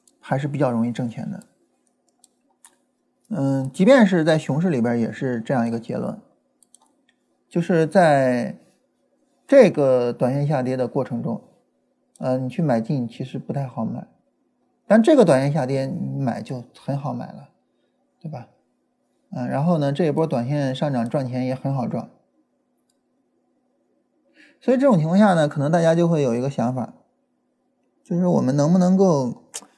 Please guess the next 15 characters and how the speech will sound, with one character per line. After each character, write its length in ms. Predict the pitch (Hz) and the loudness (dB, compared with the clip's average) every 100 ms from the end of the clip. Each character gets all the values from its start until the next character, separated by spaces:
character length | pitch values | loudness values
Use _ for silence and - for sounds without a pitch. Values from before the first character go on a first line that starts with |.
| _ - | _ -8
有 200 | 135 131 | -2 -2
进 180 | 139 208 | 2 2
有 140 | 123 | 2
退， 320 | - 208 - - - | 0 -2 -2 -8 -14
有 180 | - 156 | -6 -4
所 220 | 160 123 | -2 -2
为 220 | 123 147 | 0 -2
有 120 | 135 | -4
所 160 | 147 123 | -6 -6
不 200 | 104 143 | -4 -4
为。 180 | 113 - _ _ _ _ _ _ _ _ - | -6 -10 _ _ _ _ _ _ _ _ -12
也 140 | 135 | -6
就 140 | 165 | -4
是 60 | 170 | -2
说， 320 | 180 185 180 | 0 0 -2